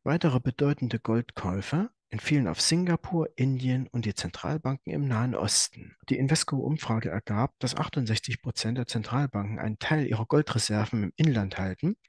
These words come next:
gegenüber fünfzig Prozent im Jahr zweitausendzwanzig. In fünf Jahren soll diese Zahl auf vierundsiebzig Prozent steigen, so die Umfrage. Kurz nachdem Moskau mit seiner umfassenden Invasion der Ukraine begonnen hatte,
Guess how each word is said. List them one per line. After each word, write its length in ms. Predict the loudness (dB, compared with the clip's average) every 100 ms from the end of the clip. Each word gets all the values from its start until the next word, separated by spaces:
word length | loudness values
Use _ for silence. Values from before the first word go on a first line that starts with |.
| 2
gegenüber 440 | 4 4 2 0
fünfzig 640 | 2 2 2 0 -2 -2
Prozent 460 | -2 -4 0 0 0
im 140 | 2
Jahr 200 | 4 2
zweitausendzwanzig. 1200 | 0 -2 0 0 -2 -2 -2 -2 -4 -10 -12 -12 _ -18 -6
In 100 | -2
fünf 360 | 4 4 4
Jahren 300 | 2 4 4
soll 220 | 4 4 4
diese 260 | 4 2
Zahl 300 | 0 0 0
auf 140 | -2 -4
vierundsiebzig 760 | -2 0 0 0 -2 -2 -4
Prozent 360 | -2 -2 0 0
steigen, 360 | 2 2 2
so 140 | 2 0
die 140 | 0
Umfrage. 500 | 0 -2 -4 -6 -8 -16 _ _ _ -18 -14 -12 -14 0
Kurz 260 | 2 4
nachdem 280 | 2 4 4
Moskau 560 | 6 6 4 2 2 2
mit 160 | 0
seiner 280 | 2 2 2
umfassenden 600 | 0 0 0 0 -2 -2
Invasion 640 | 0 2 2 2 4 4
der 200 | 2 -2
Ukraine 460 | -6 -2 2 6 4
begonnen 480 | 2 0 2 2 0
hatte, 300 | 0 0